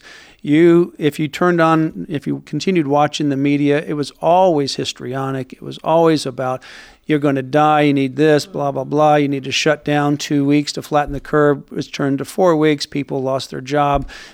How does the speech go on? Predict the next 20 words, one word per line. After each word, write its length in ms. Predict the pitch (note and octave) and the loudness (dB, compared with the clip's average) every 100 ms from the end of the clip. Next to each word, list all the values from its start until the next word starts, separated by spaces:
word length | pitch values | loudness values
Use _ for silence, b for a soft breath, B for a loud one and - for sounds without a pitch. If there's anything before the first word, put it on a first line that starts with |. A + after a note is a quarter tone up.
| - | -4
People 440 | D3 D3 C3+ C3+ | -4 0 -2 -2
were 380 | F#3+ C#3 C3 B2+ B B B - | -4 -4 -2 -4 B B B -2
isolated, 600 | D#3 - D3+ D3 C#3+ C3+ | 0 0 2 2 2 -2
quarantined. 680 | - D3+ D3 C#3+ D3 D3 C#3+ | 0 2 2 0 0 0 0
You 60 | |
got 160 | C#3+ C#3 | -2 -4
the 80 | C3+ | -6
six-foot 460 | - - - D3 | -6 -6 -6 -4
distance. 320 | D3 C#3 D3 | -2 -4 -6
All 220 | E3+ A3+ A#3 | 0 2 4
this 200 | E3 - | 2 0
nonsense 640 | C#3+ C#3+ F3 F#3 C3+ A#2 | 0 2 2 2 -4 -6
that 120 | - | -8
started 300 | - D3 B2+ C3 | -6 -6 -8 -10
to 60 | |
come 300 | - C#3+ C3+ | -8 -6 -4
out 300 | C3+ C3 _ | -4 -4 _
because 520 | D#3+ - - C3+ B2 | -14 -14 -4 -2 -2
of 100 | C3 | -4
the 100 | B2+ | -6